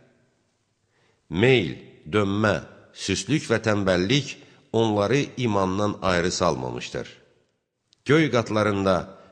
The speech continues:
bir qabıq yeri yoxdur ki, orada səcdə edən bir mələk və ya tələsik çalışan, səy göstərən mələk olmasın.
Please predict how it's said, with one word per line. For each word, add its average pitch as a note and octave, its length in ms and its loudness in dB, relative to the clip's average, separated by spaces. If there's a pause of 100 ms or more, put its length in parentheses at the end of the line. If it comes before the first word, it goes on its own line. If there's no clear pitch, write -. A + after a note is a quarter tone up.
bir C3 320 0
qabıq A2 400 2
yeri G#2 220 2
yoxdur C3 380 2
ki, D2 220 -4 (560)
orada A#2 320 2
səcdə G2 540 2
edən G#2+ 340 2
bir F#2+ 180 -4
mələk G2 500 2 (240)
və F2+ 180 2
ya G#2 240 4
tələsik F#2 600 -2
çalışan, D2+ 600 -2 (640)
səy C#3 280 0
göstərən G2 560 0
mələk F2+ 260 2
olmasın. B1+ 540 -2